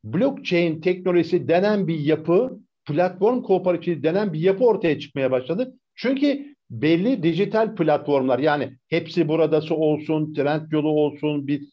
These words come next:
biz belki bunları şu an pek önemsemiyoruz ama bunlar da, e, e, k-, k-, kapsamlarına aldıkları, e, kurum ve kuruluşları ve firmaları, e, bana göre sömürmeye başladılar. Yani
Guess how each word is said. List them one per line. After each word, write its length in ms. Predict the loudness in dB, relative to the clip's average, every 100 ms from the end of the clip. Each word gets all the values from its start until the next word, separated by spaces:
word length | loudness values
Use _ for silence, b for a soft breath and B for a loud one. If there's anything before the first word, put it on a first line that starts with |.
| _
biz 160 | -6 0
belki 280 | 0 2 0
bunları 520 | 2 2 2 0 -2 _
şu 240 | -6 0
an 140 | 0 0
pek 220 | -4 -2
önemsemiyoruz 640 | 0 0 0 0 2 2
ama 280 | 2 0 -4 _ _ _
bunlar 480 | -2 2 2 2 2
da, 200 | 2 2 -2 0
e, 60 | 2 4 4 2 -2 _
e, 340 | -6 -2 -2 -2
k-, 320 | -4 -4 -4
k-, 200 | -6 -6
kapsamlarına 640 | -2 -4 -2 -2 0 2 0
aldıkları, 1040 | 2 2 2 -4 -2 0 2 2 2 -4 _ -2
e, 440 | 0 2 2 0 -4 -16 _
kurum 440 | -4 0 2 2 0
ve 140 | -2
kuruluşları 600 | 0 0 0 -2 -2 0
ve 120 | 0 -2
firmaları, 640 | 0 0 2 4 2 0 _ _ -2
e, 300 | 0 2 0 -2
bana 200 | 0 0
göre 240 | 2 2 2
sömürmeye 600 | 2 4 4 4 4 4
başladılar. 560 | 2 0 -2 0 -2 0
Yani 420 | 0 2 -2